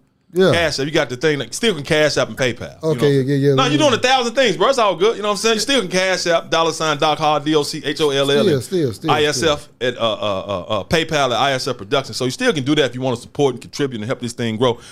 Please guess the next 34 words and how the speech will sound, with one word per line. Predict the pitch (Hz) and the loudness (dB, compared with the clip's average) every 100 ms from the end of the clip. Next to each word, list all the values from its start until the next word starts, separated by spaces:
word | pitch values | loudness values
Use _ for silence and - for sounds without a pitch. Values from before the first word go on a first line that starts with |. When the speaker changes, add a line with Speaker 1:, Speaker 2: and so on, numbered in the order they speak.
| - | -4
Speaker 2:
But | 143 | 0
anyway, | 262 220 98 - _ _ _ _ _ _ _ _ _ | 2 2 0 -8 _ _ _ _ _ _ _ _ _
Lucia | 139 165 - 240 269 269 | 2 2 2 2 4 4
Lucy | 226 240 226 240 220 - | 4 0 2 0 0 -6
Harris, | - 226 175 90 - - 98 _ _ _ _ _ _ _ _ _ _ _ _ _ _ _ _ | 0 2 2 -2 -8 -8 -10 _ _ _ _ _ _ _ _ _ _ _ _ _ _ _ _
first | - 233 269 | 0 2 0
woman, | 254 220 165 185 | 2 2 0 -2
once | 160 196 240 | 0 0 -4
again, | 196 214 175 | 0 0 2
to | 185 165 | -2 0
officially | 143 - 262 294 - 170 117 76 - _ _ _ _ _ _ _ _ _ | -2 0 0 0 2 0 0 -4 -20 _ _ _ _ _ _ _ _ _
be | 156 | -2
drafted | 123 170 190 165 - - _ _ | 2 2 2 -2 -6 -14 _ _
into | 143 135 185 | -4 0 0
the | 131 127 | 2 0
N | 190 | 0
B | 160 160 160 | 0 2 2
A, | 131 | 2
man. | 107 117 | -2 -2
I | 151 | 0
didn't | 233 165 | 0 -2
even | 147 139 | -2 0
know, | 143 | 0
well, | 131 113 127 | 0 0 0
I | |
did | 123 127 110 | 0 -2 -2
know | 98 | -2
the | 92 | -2
N | 104 | -4
B | 98 98 127 | -4 -8 -2
A. | |
No, | 190 | 0
I | 190 | 0
didn't. | 117 117 107 - | -4 -10 -10 -16